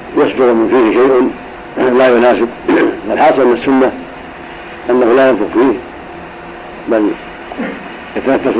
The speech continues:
ثلاثاً، وإذا كان حاراً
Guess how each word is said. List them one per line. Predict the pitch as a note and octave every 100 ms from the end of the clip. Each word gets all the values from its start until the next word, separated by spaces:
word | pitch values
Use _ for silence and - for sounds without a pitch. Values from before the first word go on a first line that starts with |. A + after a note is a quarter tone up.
| G#2
ثلاثاً، | B2 C3+ C3 D3 - - - - - - - - - - -
وإذا | C3 B2+ A#2+
كان | A2+ A2 A2 -
حاراً | - A2+ A#2+ A2+ A#2